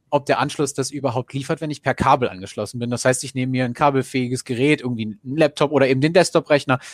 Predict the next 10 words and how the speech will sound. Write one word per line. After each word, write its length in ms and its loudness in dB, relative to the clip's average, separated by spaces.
verbinde 400 2
den 140 2
direkt 300 0
mit 80 -10
dem 80 -8
Router 400 0
und 120 -6
schaue 200 4
einfach 340 0
mal, 300 4